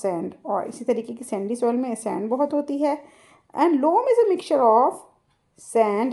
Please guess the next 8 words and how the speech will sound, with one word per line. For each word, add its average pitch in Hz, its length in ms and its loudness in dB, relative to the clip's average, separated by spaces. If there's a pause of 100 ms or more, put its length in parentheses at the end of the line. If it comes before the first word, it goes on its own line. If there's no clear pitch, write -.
(120)
and 208 240 -4
clay, 196 280 0 (440)
plants 233 400 0
grow 196 200 0
well 202 260 2
in 277 360 -4
loamy 190 360 -6
soil, - 180 -8